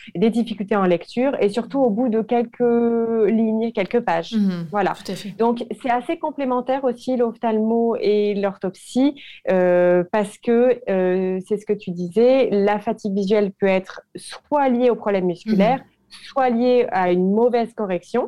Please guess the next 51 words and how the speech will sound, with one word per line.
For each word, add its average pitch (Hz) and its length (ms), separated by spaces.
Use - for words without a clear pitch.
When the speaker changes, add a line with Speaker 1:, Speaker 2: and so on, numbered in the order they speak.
Speaker 2:
Mhm. 196 320
Speaker 1:
soit 311 240
les 311 100
deux. 208 140
Speaker 2:
Ah, 202 60
Speaker 1:
Parfois, 214 200
Speaker 2:
tout 262 60
à - 20
Speaker 1:
on 254 60
a 233 60
Speaker 2:
fait. 220 60
Speaker 1:
les 226 140
deux, 196 160
hein. 175 100
Le 208 120
patient 208 580
porte 226 160
des 208 80
lunettes 196 400
et 254 140
fait 262 120
quelques 220 360
séances 196 480
et 220 220
ça 220 180
règle 202 240
le 196 140
problème. 175 320
Speaker 2:
Est-ce 202 160
que 220 80
du 180 160
coup, 302 180
on 285 120
peut 208 220
se 180 100
dire 330 240
que - 80
dans 196 180
certains 247 380
cas, 214 300
la 226 120
myopie 208 560
peut 254 320
se 202 400
trouver, 196 540
euh, 175 140
minorée 226 640
par, 208 320
euh, 180 560
par, 190 260
euh, 175 120